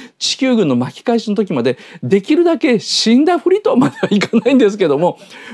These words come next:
攻略するには手間かかりますよ。そこまでの価値はないでしょうというふうな形で、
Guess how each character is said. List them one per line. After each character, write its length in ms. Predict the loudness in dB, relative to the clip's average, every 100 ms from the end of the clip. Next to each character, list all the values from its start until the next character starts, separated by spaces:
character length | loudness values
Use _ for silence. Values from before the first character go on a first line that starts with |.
| -4
攻 220 | 0 4
略 280 | 4 2 0
す 140 | 0
る 80 | 0
に 120 | 0
は 100 | -2
手 140 | 0 -2
間 120 | -2
か 120 | -2
か 80 | -2
り 80 | -2
ま 140 | -4
す 140 | -2 0
よ。 220 | 0 -2
そ 180 | -4 -4
こ 120 | -2
ま 100 | 0
で 80 | 0
の 140 | -2
価 160 | -6 -2
値 100 | -2
は 100 | -2
な 160 | -2
い 80 | 0
で 120 | 0
し 100 | 0
ょ 60 | -4
う 40 |
と 80 | -2
い 20 |
う 20 | -4
ふ 20 |
う 20 |
な 80 | -4
形 240 | -6 -6
で、 120 | -6